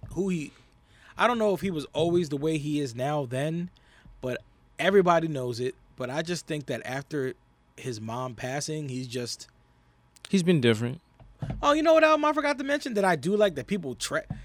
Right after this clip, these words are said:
Speaker 1: people trash on it? Yeah, man, you already know what I'm gonna say. Eight oh eights.
Speaker 2: Tra-,
Speaker 1: You don't
Speaker 2: ah,
Speaker 1: like
Speaker 2: okay. It,
Speaker 1: eight oh eights?
Speaker 2: it's not trash.
Speaker 1: If it wasn't for all the moaning and, like,
Speaker 2: <laughs>
Speaker 1: like, the,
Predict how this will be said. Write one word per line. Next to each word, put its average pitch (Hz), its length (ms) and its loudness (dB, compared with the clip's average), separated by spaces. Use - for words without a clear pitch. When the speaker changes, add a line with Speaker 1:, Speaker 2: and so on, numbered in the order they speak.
Speaker 1:
people 202 200 -2
trash 170 420 2
on 208 140 2
it? 214 260 2
Yeah, 262 340 8
man, 220 200 4
you 269 80 0
already 269 140 4
know 269 80 2
what 247 80 0
I'm 226 80 0
gonna 208 120 2
say. 185 180 2
Eight 185 220 2
oh 226 140 6
eights. 320 500 4
Speaker 2:
Tra-, 139 180 10
Speaker 1:
You 151 60 10
don't - 100 2
Speaker 2:
ah, 190 520 12
Speaker 1:
like - 100 12
Speaker 2:
okay. 202 240 12
It, 359 140 12
Speaker 1:
eight 440 60 12
oh 539 160 10
eights? - 280 -2
Speaker 2:
it's 190 200 8
not 233 320 8
trash. 185 800 12
Speaker 1:
If 175 100 0
it 180 80 -2
wasn't 247 300 0
for 220 140 0
all 208 160 6
the 170 100 2
moaning 175 640 4
and, 156 140 0
like, 143 300 -4
Speaker 2:
<laughs> - 40 12
Speaker 1:
like, 185 100 12
the, 185 220 10